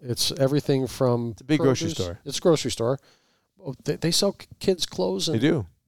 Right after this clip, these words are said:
Speaker 1: it's like a combo store now. Everything is, right? It's
Speaker 2: They
Speaker 1: like
Speaker 2: do.
Speaker 1: Walmart, Meijer, Kroger. They're all being big box stores. But my whole point is,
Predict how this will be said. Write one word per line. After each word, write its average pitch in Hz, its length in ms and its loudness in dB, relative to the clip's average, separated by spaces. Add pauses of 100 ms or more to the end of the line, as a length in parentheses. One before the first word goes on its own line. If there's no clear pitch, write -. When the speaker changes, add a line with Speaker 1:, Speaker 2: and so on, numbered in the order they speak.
(120)
Speaker 1:
it's - 260 -4
like 160 140 2
a 151 80 0
combo 165 380 0
store 110 280 -2
now. 104 160 -2
Everything 139 340 2
is, 101 220 -4
right? 135 240 2 (180)
It's - 140 -6
Speaker 2:
They 151 80 2
Speaker 1:
like 139 80 2
Speaker 2:
do. 131 220 -2 (320)
Speaker 1:
Walmart, 143 500 4
Meijer, 135 440 4 (100)
Kroger. 139 460 4
They're 127 160 4
all 131 360 2 (280)
being 127 260 2
big 117 220 0
box 110 240 -4
stores. 113 180 -6
But 165 320 2 (520)
my 135 140 0
whole 165 180 2
point 180 320 2
is, 123 240 2